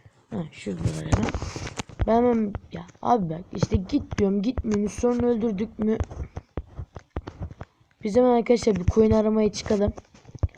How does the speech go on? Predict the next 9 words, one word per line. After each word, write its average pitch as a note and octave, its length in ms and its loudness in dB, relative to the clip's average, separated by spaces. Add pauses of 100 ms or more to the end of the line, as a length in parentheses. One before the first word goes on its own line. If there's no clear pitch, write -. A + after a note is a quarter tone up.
(540)
İnşallah G3 560 0 (160)
buluruz. F3+ 280 -2
Şöyle F3 360 0
zıplaya F3 360 -8
zıplaya F3+ 340 -6
gidelim. F3 440 -6 (1160)
Hadi. F3 600 2 (440)
Tavuk F3 340 -8
çıkıyor. D#3+ 340 -8